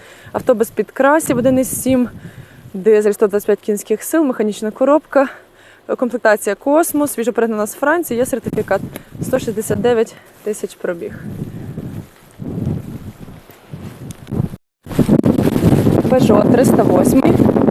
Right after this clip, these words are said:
дванадцятого року, сім чотириста ціна,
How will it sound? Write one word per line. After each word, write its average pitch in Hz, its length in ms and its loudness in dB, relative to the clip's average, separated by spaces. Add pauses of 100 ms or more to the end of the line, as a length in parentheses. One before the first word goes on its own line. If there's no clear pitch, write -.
(1120)
дванадцятого 254 640 2
року, 339 260 4
сім 269 240 0
чотириста 226 520 2
ціна, 320 400 2